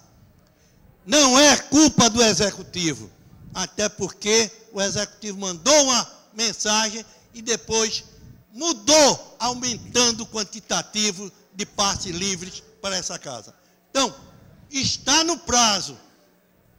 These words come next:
está no prazo, mas o recesso é amanhã. E diferente da luta hoje dos servidores, que é que haja prazo, a passagem do ônibus não pode ter prazo, tem que ser de graça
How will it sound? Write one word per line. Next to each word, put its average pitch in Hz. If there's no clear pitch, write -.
está 302
no 320
prazo, 220
mas 233
o 247
recesso 226
é 233
amanhã. 220
E 320
diferente 330
da 285
luta 302
hoje 262
dos 254
servidores, 233
que 262
é 285
que 262
haja 220
prazo, 240
a 214
passagem 196
do 190
ônibus 190
não 175
pode 170
ter 160
prazo, 139
tem 165
que -
ser 165
de 131
graça 147